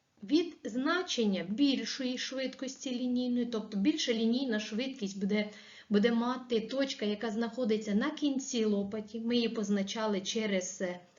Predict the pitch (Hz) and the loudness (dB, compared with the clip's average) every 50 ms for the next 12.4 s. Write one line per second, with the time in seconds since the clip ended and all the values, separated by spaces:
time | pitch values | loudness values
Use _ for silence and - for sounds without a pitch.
0 | _ - 208 202 196 - 220 208 220 226 190 208 202 196 196 196 220 214 202 190 | _ -2 0 0 0 0 0 0 0 2 4 4 4 4 4 2 2 0 0 0
1 | 190 185 180 180 180 - - - - 285 330 339 - - 214 202 208 208 202 196 | 0 0 0 -2 -4 -8 -12 -6 -2 0 0 0 0 0 0 2 4 4 4 4
2 | 196 196 - 226 202 - - 214 214 220 208 202 - 208 196 190 - 196 190 190 | 2 2 0 0 -2 -2 -2 0 0 0 0 -2 -4 -8 -8 -6 -4 -4 -2 0
3 | 196 196 185 190 196 202 208 208 - - - _ _ _ _ _ _ _ _ _ | 0 0 0 0 0 0 -2 -4 -10 -16 -20 _ _ _ _ _ _ _ _ _
4 | _ _ _ _ _ _ - 220 - 247 233 226 196 214 202 208 208 269 269 - | _ _ _ _ _ _ -6 -6 -4 -4 -2 0 2 2 2 2 0 -2 -4 -6
5 | - 202 180 185 226 220 208 202 - 254 247 240 - 277 277 294 294 294 320 302 | -6 -6 -6 -2 0 0 0 0 0 -2 -2 -2 -2 -2 -2 -2 -2 -2 -4 -4
6 | 302 311 302 302 - 302 302 302 - - 294 302 - - 330 320 - - - - | -4 -4 -4 -2 -2 -2 -2 -2 -2 -6 -8 -6 -6 -6 -6 -6 -8 -12 -10 -8
7 | 185 190 262 277 254 226 262 269 277 285 277 254 220 - - 185 170 - - - | -4 -2 0 0 0 0 2 2 2 2 2 0 -2 -4 -4 -8 -8 -8 -10 -8
8 | - - - 240 285 339 403 - - - 240 208 - - - - - 226 247 247 | -6 -6 -2 2 4 4 4 4 2 -2 -4 -4 -6 -8 -10 -4 0 2 2 2
9 | - 311 302 294 285 277 - 262 247 240 240 247 262 269 262 240 240 - 214 196 | 4 2 2 4 2 2 2 2 2 2 2 2 2 0 0 -2 -2 0 0 0
10 | 180 170 - - _ _ _ _ _ _ _ _ - - - - 269 277 320 339 | 0 -2 -8 -14 _ _ _ _ _ _ _ _ -20 -20 -8 0 2 4 4 4
11 | 330 - - 370 - - - 254 254 277 277 - - - 277 269 269 - 302 311 | 2 0 -2 -2 -2 0 2 2 4 2 2 -2 -2 -2 -2 0 0 0 2 2
12 | 311 311 311 302 302 294 294 | 2 2 2 0 0 -2 -4